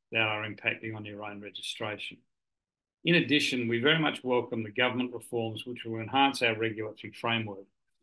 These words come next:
and give us the opportunity to work collaboratively with you, uh, our co-regulators, the professional bodies, uh, and the community at large.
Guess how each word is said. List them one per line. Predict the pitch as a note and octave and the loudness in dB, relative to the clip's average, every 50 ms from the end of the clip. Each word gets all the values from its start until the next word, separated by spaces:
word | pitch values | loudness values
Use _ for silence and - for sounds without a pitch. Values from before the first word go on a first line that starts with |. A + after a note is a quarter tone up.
| - - | -10 -8
and | G#2+ A2 G#2+ | -8 -6 0
give | A2+ B2 A2+ | 0 0 0
us | A2 - - | 0 -2 0
the | A#2+ A#2 | 2 2
opportunity | A#2 A2 A2+ G#2+ - - B2 A#2 A2+ G#2+ G#2 A2 G#2 | 2 0 -2 -4 -4 -2 -2 -2 -2 -4 -6 -8 -8
to | G#2+ G#2+ | -8 -6
work | A2 A2+ A2 G#2+ - - - | -4 -4 -4 -4 -6 -10 -6
collaboratively | A#2 A2+ A#2+ B2 A2+ A#2 A#2 A2+ - A#2 A2 A2 A2 A2+ A2 G#2+ G#2 | -2 0 2 2 2 0 -2 -2 -2 -4 -4 -4 -2 -2 -2 -2 -2
with | A2 A2 A2 G#2+ | -2 -2 -2 0
you, | A2+ B2+ C3+ C#3+ D3+ D3+ D3+ - _ _ _ _ _ _ _ _ - | 4 4 6 6 4 2 -2 -8 _ _ _ _ _ _ _ _ 0
uh, | A2 A2 A2+ A2+ - A#2 | 2 2 2 2 0 -4
our | A2 A2 A2+ - | -6 -6 -4 0
co-regulators, | C3+ B2+ B2 B2 A#2+ A#2 A2 G#2+ A#2 A#2 A2+ A2+ A2+ A2 A2 - | 2 2 4 4 4 2 2 0 0 2 2 2 2 0 -2 -6
the | A2+ | -8
professional | A2+ - - _ _ B2+ A#2+ A#2 - - A#2+ A2 G#2+ G#2 A2 - _ _ _ _ _ _ _ _ _ _ _ _ _ _ _ _ - | -14 -16 -20 _ _ 0 2 2 0 -4 -4 -6 -6 -6 -10 -14 _ _ _ _ _ _ _ _ _ _ _ _ _ _ _ _ 0
bodies, | B2+ A#2+ A#2+ A#2+ A#2 A#2 A2+ - - - _ _ _ _ _ - | 2 4 4 4 2 2 0 -4 -6 -10 _ _ _ _ _ -4
uh, | G#2 G#2 - A#2 | -2 -2 0 -2
and | A#2+ A#2 G#2+ | -2 -2 -2
the | G#2+ | -6
community | G#2+ - - A2 G#2+ G#2+ G#2 G#2 G2+ G2+ F#2+ | -10 -10 -10 -8 -6 -6 -6 -6 -6 -8 -8
at | F#2+ F2+ | -10 -8
large. | G#2 G#2 G2+ G2 F#2 E2+ D#2+ _ - - - | -6 -4 -4 -4 -6 -8 -12 _ -16 -16 -16